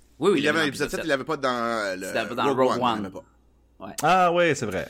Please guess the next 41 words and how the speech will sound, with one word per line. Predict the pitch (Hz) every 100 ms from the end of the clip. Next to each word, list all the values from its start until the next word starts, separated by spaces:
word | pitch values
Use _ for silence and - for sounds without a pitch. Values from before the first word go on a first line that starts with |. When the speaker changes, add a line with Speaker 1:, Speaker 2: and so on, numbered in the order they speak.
| -
Speaker 3:
Ok. | 92
Speaker 2:
Puis, | 143 147 151 135
donc, | 139 131
euh, | 139 127
ce, | 120 - 117 110 110
ce | -
déroulement-là | 131 147 190 175 160 156 220
de | 147
mots, | 123 131 202 247 -
ça | 139
m-, | 135 -
l'histoire | 127 156 - 214 254
marche | 151 120 -
pas | - 202
dans | 196 151
ma | 156 139
tête, | 208
ça | 220 143
partait | 143 156
super | - - 170 147
mal. | 143 170 220 220 - _ - - - _ -
Parce | 139 -
que | 180 190 196 139
là, | 214
ils | 220
ont | 143
battu | 123 139 - -
le, | 214 139 123
le | 120
Star | 117 - 170 165 165 -
Killer | - 147 143 143 120
Base | 131 143 160 131
qui | -
détruisait | 110 135 131 123 120 151
des | 127
galaxies. | 98 123 104 90 - 147 175 226 - - - _ _ _ _
Tu | -
sais, |
sur | 196
cette | 185
Speaker 1:
Death | 185